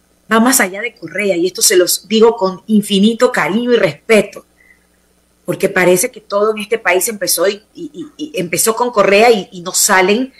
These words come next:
del encuadre, y no vamos a dejar de desconocer jamás el liderazgo del presidente Correa, presidente vitalicio de nu-, de nuestra organización,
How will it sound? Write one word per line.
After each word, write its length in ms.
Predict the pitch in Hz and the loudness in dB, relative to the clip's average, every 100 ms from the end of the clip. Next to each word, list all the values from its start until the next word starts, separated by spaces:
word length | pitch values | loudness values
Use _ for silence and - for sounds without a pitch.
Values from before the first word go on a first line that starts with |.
| - _ | -20 _
del 200 | - 180 | -6 -4
encuadre, 680 | 175 170 190 185 180 214 - _ _ _ _ _ _ _ _ | -4 0 2 2 2 0 -2 _ _ _ _ _ _ _ _
y 100 | 220 | 0
no 140 | 208 233 | 4 4
vamos 260 | 254 262 | 2 0
a 80 | 202 | -2
dejar 240 | 180 214 | -4 -4
de 80 | 226 | 0
desconocer 520 | 233 220 185 175 247 | 0 -2 -10 -8 -8
jamás 440 | 226 180 180 247 254 | -6 -6 0 0 0
el 80 | 190 | 2
liderazgo 400 | 180 180 202 214 | 2 2 0 -2
del 120 | 202 | -4
presidente 440 | 170 - 165 170 | -4 -12 -8 -8
Correa, 440 | - 175 185 214 226 | -8 0 4 4 2
presidente 440 | 180 165 170 214 | -4 -6 -4 2
vitalicio 520 | 208 202 165 - 220 | 2 2 -2 0 -2
de 60 | 196 | -2
nu-, 140 | 190 | -4
de 120 | - 170 | -8 -8
nuestra 260 | 160 - | -8 -8
organización, 580 | 160 160 160 - 208 247 | -6 -6 -6 -4 -2 -2